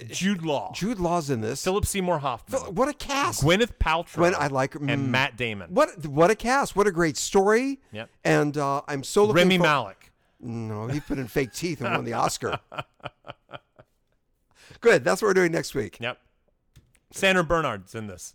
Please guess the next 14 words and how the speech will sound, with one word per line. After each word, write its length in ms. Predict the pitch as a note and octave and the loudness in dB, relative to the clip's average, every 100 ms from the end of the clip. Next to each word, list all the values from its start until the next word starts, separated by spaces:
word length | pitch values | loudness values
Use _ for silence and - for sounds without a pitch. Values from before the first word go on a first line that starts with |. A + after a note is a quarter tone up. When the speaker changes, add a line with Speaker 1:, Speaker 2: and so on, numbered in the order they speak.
| - | -16
Speaker 2:
<laughs> 140 | - D#3+ | -8 -6
I 800 | - - - - E4+ - _ - | -6 -4 -4 -2 -4 -4 _ -14
like 240 | G3+ B3 | -14 -14
her. 160 | - - - | -18 -14 -2
Speaker 1:
Robert 300 | D#3+ E3+ D#3+ | 0 2 -2
De 80 | |
Niro. 440 | D#3+ D#3 B2+ G#2+ - - | -2 0 0 -2 -6 -10
Speaker 2:
Mm, 500 | F3+ G3+ C#3+ G#2 D#2+ _ | -8 -6 -8 -10 -14 _
yeah. 300 | A#2 A#2 D3+ - _ _ _ - | -8 -6 -8 -12 _ _ _ -10
What, 160 | D3 B2+ | -8 -8
<laughs> 100 | - | -10
Robert 340 | A#2 - C#3 - | -8 -6 -8 -10
De 120 | B2+ | -12
Niro. 120 | A2+ | -12